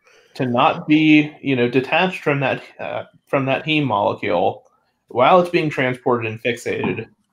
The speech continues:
and that it also, you know,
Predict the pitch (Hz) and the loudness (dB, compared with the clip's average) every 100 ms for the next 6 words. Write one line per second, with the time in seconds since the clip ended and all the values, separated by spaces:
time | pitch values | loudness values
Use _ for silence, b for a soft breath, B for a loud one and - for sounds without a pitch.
0 | _ _ _ _ _ _ _ _ 143 143 | _ _ _ _ _ _ _ _ 2 4
1 | 135 131 123 - _ _ _ _ _ _ | 4 4 2 -6 _ _ _ _ _ _
2 | _ _ _ 151 147 139 151 147 135 120 | _ _ _ -2 4 6 4 2 0 0
3 | 120 123 _ _ - 127 104 113 | -2 -6 _ _ -12 -10 -8 -10